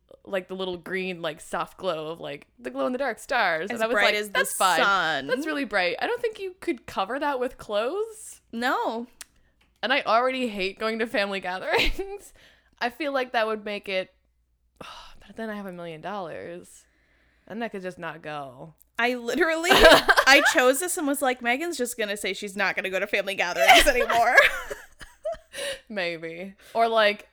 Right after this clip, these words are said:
Speaker 1: use the million dollars to get scientists to make some sort of, like, skirt. Does that include my titties? <laughs> Is that, I don't think that's
Speaker 2: I don't think titties are included in
Speaker 1: genitalia.
Speaker 2: genitals, no.
Speaker 1: Cool, yeah, I'll just fashion some, like, weird science skirt
Speaker 2: I wonder
Speaker 1: thing
Speaker 2: i-
Speaker 1: eventually.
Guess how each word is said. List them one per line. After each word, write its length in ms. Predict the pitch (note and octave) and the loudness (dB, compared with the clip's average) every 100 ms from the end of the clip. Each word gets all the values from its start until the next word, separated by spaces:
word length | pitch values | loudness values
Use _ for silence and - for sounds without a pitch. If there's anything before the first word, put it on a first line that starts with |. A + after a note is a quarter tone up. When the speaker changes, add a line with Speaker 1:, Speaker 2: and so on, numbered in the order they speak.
| _ - - - - - _ _ _ _ - | _ -20 -18 -18 -18 -20 _ _ _ _ -10
Speaker 1:
use 240 | G3 G3 | -8 -8
the 80 | G3+ | -8
million 300 | F#3 F3+ F3 | -8 -8 -6
dollars 460 | E3 E3 E3 F#3 | -6 -6 -8 -14
to 120 | - F3+ | -14 -10
get 240 | F3 - | -10 -10
scientists 480 | - D#3+ D#3+ F3 - | -10 -10 -10 -16 -16
to 100 | G3 | -14
make 160 | E3 - | -14 -14
some 160 | F3+ | -18
sort 180 | E3 F3 | -14 -12
of, 100 | E3 | -10
like, 240 | D#3 D3 _ _ | -12 -12 _ _
skirt. 640 | - - - - E3+ E3 _ _ _ - | -20 -20 -12 -6 -6 -6 _ _ _ -16
Does 80 | G3+ | -6
that 100 | B3 | -6
include 260 | C#4 E4 C#4 | -4 -4 -4
my 120 | G#3+ | -6
titties? 580 | - A3 D4+ D#4+ D4+ - | -6 -4 -4 -6 -8 -20
<laughs> 680 | _ - - - - - - | _ -10 -8 -8 -10 -16 -14
Is 120 | F#3+ | -6
that, 200 | G#3+ - - | -6 -6 -8
I 80 | |
don't 100 | B3 | -8
think 100 | B3 G3 | -8 -8
that's 420 | F#3 - - - - | -10 -12 -20 -16 -6
Speaker 2:
I 100 | C#4 | -6
don't 160 | G#4+ | -4
think 220 | A#4+ G4+ - | -8 -10 -10
titties 420 | D4 B3+ B3 G#3+ | -10 -8 -8 -4
are 140 | G3+ | -2
included 400 | G3 - E3+ F3+ | -2 -4 -2 -2
in 140 | F3 D#3 | -4 -6
Speaker 1:
genitalia. 40 | |
Speaker 2:
genitals, 580 | F3 E3 E3 E3+ F3 - | -6 -6 -10 -12 -14 -12
no. 240 | F3 E3 - | -10 -6 0
Speaker 1:
Cool, 260 | F#4 G3 | 4 4
yeah, 240 | A#3+ G3+ F#3+ | 4 4 4
I'll 120 | A#3+ | 0
just 180 | B3+ - | -2 -2
fashion 320 | A3+ A3+ G#3+ | -4 -4 -8
some, 160 | A3 | -8
like, 160 | F#3+ F3+ | -6 -6
weird 400 | G3 G3 E3+ - | -6 -6 -8 -16
science 540 | - G3 F3+ F3 - | -12 -6 -4 -6 -10
skirt 480 | - - F3+ E3 - _ - | -20 -10 -6 -6 -8 _ -6
Speaker 2:
I 60 | |
wonder 200 | A#3+ B3 | -4 0
Speaker 1:
thing 160 | E3+ D#4+ | 0 0
Speaker 2:
i- 40 | D#4+ | -2
Speaker 1:
eventually. 640 | E3 D#3 D#3 D#3+ D3+ D#3 | -4 -6 -8 -10 -10 -10